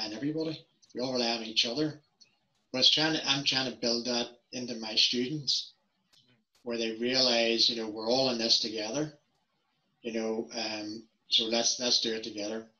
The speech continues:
So, um, I don't like titles, but if you're gonna say a, a leader, well, then leaders lead, and leaders lead from the front. So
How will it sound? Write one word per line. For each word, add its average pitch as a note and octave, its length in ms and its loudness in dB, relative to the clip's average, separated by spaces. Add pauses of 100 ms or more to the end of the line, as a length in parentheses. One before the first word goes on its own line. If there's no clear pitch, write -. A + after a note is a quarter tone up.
(240)
So, A2+ 420 2 (800)
um, A#2 380 -2 (160)
I C#3+ 560 4 (360)
don't - 300 -2
like A#2 240 -2
titles, E3+ 680 2 (1300)
but A2 280 -4
if A2 100 -14
you're A2+ 80 -6
gonna B2+ 180 -2
say A2+ 380 2
a, - 60 -12
a A2+ 420 -14
leader, C#3 500 0 (720)
well, C3 120 -2
then C3 160 -2
leaders D3 340 4
lead, C3 280 4 (920)
and A2+ 140 -6
leaders C3 320 2
lead A#2+ 200 2
from A2 220 -4
the A2 60 -6
front. - 320 -6 (480)
So A2+ 400 2